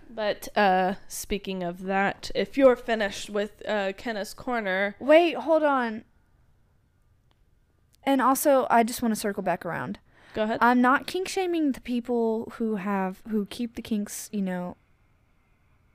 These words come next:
Speaker 1: He's playing a game.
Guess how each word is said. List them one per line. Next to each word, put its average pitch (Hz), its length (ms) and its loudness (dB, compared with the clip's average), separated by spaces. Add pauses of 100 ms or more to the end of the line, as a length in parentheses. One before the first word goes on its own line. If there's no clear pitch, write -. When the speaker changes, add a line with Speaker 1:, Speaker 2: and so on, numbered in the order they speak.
(3500)
Speaker 1:
He's 220 220 -8
playing 190 300 -8
a 185 60 -8
game. 180 340 -10